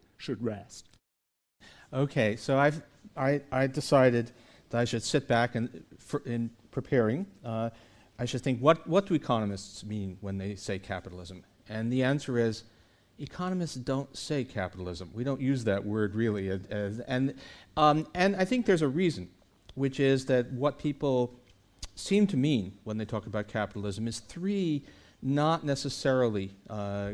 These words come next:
Speaker 2: connected things. There's some association between them, but they're not the same thing. Uh, one of them is markets, relying on, on decentralized, re-, relying on, on prices to tell people what to produce, what to do, um, as opposed to, uh,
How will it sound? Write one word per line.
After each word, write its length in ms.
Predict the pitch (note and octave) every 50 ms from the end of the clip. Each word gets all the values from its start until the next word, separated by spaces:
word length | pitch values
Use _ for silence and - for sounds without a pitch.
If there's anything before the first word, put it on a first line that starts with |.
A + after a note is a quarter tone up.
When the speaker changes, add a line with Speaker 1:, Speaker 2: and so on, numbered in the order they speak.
| G2+ -
Speaker 2:
connected 420 | - A2+ G2+ F#2+ F#2+ - G#2 G2+
things. 300 | - A2 G2 F2+ - -
There's 260 | - G#2 F#2+ G#2 F#2+
some 200 | - - B2+ A#2
association 640 | A2+ G#2 - B2 A#2 G#2+ - A#2 A2 G#2+ G#2+ - F#2
between 260 | G#2 G2+ - A2 G#2
them, 80 | F#2+ F#2+
but 100 | F#2+ G2+
they're 80 | G#2 A2
not 200 | A#2 A#2 A2+ -
the 80 | -
same 180 | - G#2 F#2+ G2
thing. 220 | G2 - A#2 F#2+ - - - _ _ _ - - - - - - - _
Uh, 220 | C3+ C3+ C#3 C#3
one 180 | C3+ C#3+ D#3+ E3+
of 120 | F#3+ E3+
them 240 | E3 E3+ D3+ C#3 C3+
is 480 | C3+ B2 A#2+ A#2 A#2 A2+ A2+ A2 - -
markets, 540 | B2 A2+ A2 G#2+ - - - - - - - - _ _ _ C3
relying 500 | A2 A2+ G#2+ G#2 G2+ G#2 G#2+ G#2+ G#2+ G2+
on, 400 | G2+ G2 G2 G2 G2+ G#2 G#2 G#2 G#2 - - _ _ _ _ _ -
on 640 | G#2 G2 G2 G2 G2 G2+ G2+ G2 G2 G2+ G2 G2 G2
decentralized, 720 | B2+ B2 - - C3+ A#2+ A#2 - B2 A2 A2 A2 A#2 C#3+
re-, 100 | D#3+ E3+
relying 380 | E3+ F3 - G#3 F#3+ E3+ D3 C3
on, 140 | A#2+ A2 A#2+ -
on 140 | A#2+ A#2
prices 580 | A2+ - - - A#2 A2 A2 - - G2+ F#2 -
to 100 | - -
tell 240 | G#2 - - G#2+ G#2+
people 320 | G2+ - A2+ G2 - F#2 F#2+
what 180 | G#2 G#2+ -
to 80 | - G#2+
produce, 460 | - G#2 F#2+ G#2+ G#2 G#2 G2+ G2 -
what 160 | G#2+ G2+ G2
to 80 | - G#2
do, 260 | G2 A2 A2+ G2 G2 - - - - - - - - -
um, 280 | G2+ G#2+ G#2+ G#2 A#2 - -
as 160 | A#2+ A#2 G2
opposed 400 | A2+ G#2 - A#2 A2 A2 G#2 G#2+
to, 260 | - - G#2+ G#2+ G2
uh, 140 | G2 G2 G2+